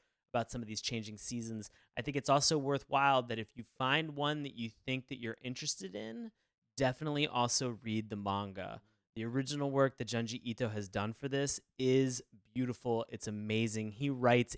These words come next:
and illustrates a majority of these that are on there. They are just, they are creepy.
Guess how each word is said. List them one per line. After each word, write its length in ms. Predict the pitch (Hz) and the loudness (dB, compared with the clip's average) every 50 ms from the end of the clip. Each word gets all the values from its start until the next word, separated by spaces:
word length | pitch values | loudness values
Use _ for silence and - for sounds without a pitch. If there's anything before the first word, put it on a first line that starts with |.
| _ - | _ -4
and 340 | 117 113 120 123 123 120 131 - | -2 0 2 4 4 2 2 -2
illustrates 880 | - 113 107 117 110 - - - 113 107 107 104 - - - - - - - _ _ _ _ _ - | -4 -4 -2 -2 0 0 0 0 0 0 0 0 0 0 0 0 0 -2 -6 _ _ _ _ _ -8
a 80 | 117 | -6
majority 580 | 113 110 107 107 104 110 117 113 117 123 120 113 | -4 -4 -4 -4 -2 2 4 6 6 6 6 4
of 100 | 110 107 | 4 4
these 260 | 110 110 110 107 101 | 2 0 0 0 0
that 100 | 104 101 | -2 -2
are 180 | 98 98 107 - | -2 -2 -4 -4
on 280 | 107 104 107 107 107 | -4 -4 -4 -2 -2
there. 260 | 107 104 104 104 101 - _ _ _ _ _ - | -2 -2 -2 -2 -4 -6 _ _ _ _ _ -4
They 140 | 123 123 127 | -2 -2 -2
are 160 | 123 117 107 | -2 -4 -6
just, 340 | 104 104 107 95 - - - _ _ - | -6 -4 -4 -4 -4 -4 -8 _ _ 0
they 120 | 135 135 | 2 2
are 160 | 135 117 107 _ _ - - _ _ _ - | 2 2 0 _ _ -20 -20 _ _ _ -8
creepy. 480 | 147 151 139 - 147 143 143 139 127 | -8 -8 -8 -6 -6 -6 -6 -6 -8